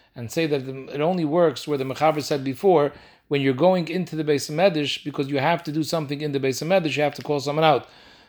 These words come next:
But just to make a shortcut, you can't utilize this heter of saying a few psukim. But the Bialacha says that you can. Zog the Mechaber weiter,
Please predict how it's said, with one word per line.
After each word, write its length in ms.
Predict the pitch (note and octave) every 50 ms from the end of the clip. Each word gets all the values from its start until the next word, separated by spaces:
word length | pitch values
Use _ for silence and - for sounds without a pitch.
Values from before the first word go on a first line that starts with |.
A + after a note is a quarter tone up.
| _ _ _
But 100 | B2 B2
just 220 | F3+ F#3 F3+ -
to 40 | E3+
make 220 | E3+ E3+ D#3+ -
a 40 | D3+
shortcut, 680 | C3 - G3 G#3 G#3+ G3+ - - D#3 C#3+ C#3 - - _ _ _ _ _ _ _ _ _ _
you 160 | - A2 C3+
can't 260 | - - D#3+ E3+ D#3
utilize 460 | D#3 E3+ E3+ E3 D3+ D3 C#3 C#3 B2 B2+
this 160 | C3 A#2+ -
heter 480 | C#3+ D#3 D#3+ D#3+ - C#3 B2+ B2 A#2+ - _ _ _ _ _ _ _
of 400 | _ B2 B2+ B2 B2 A#2+ A2+ -
saying 320 | - - D3 C#3+ C#3+ C3+ C3+
a 40 | -
few 180 | - C3+ A#2+
psukim. 420 | A2 - - C#3 A#2+ - G#2+ G#2+ A2
But 100 | B2 A#2+
the 80 | C#3+
Bialacha 420 | C#3+ D#3+ D#3 E3+ F#3 F3+ - D#3 C3+
says 300 | - D#3+ D#3 D3 C#3 B2+
that 140 | C3+ A#2
you 100 | B2+ B2+
can. 340 | A2+ - B2+ B2+ A#2 G2 F2+ - _ _ _ _ _ _ _ _ _ _ _ _ _ _ _ _ _ _ _ _
Zog 300 | A2+ C#3+ F3 F3+ D3 D3
the 60 | D#3+
Mechaber 440 | D#3 D3 C3 - D#3 E3 D3+ D3+ C3+
weiter, 520 | B2+ A#2+ A2+ G#2 F#2+ - A#2+ C#3 F3 F#3+